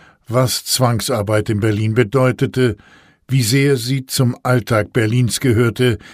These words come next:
wer profitierte und wer in den Lagern litt, in den Fabriken und Privathaushalten, auch dort wurden Menschen zur Arbeit gezwungen. Die Veranstaltungen fanden wegen der Pandemie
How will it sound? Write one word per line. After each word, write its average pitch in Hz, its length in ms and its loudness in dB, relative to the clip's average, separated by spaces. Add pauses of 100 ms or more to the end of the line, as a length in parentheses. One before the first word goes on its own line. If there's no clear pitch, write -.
wer 139 340 2
profitierte 110 1080 -4 (420)
und 160 640 0 (100)
wer 127 380 0
in 123 160 -2
den 127 240 0
Lagern 113 580 0
litt, - 480 -4 (460)
in 110 180 -4
den 104 220 0
Fabriken 117 720 0
und 90 220 -6
Privathaushalten, 107 1300 0 (280)
auch 123 200 2
dort 175 360 2
wurden 104 340 2
Menschen 117 480 2
zur 131 240 0
Arbeit 90 380 -4
gezwungen. 90 560 -4 (1400)
Die 139 140 2
Veranstaltungen 151 1000 0
fanden 139 640 -2
wegen 120 280 0
der 113 140 2
Pandemie 117 680 0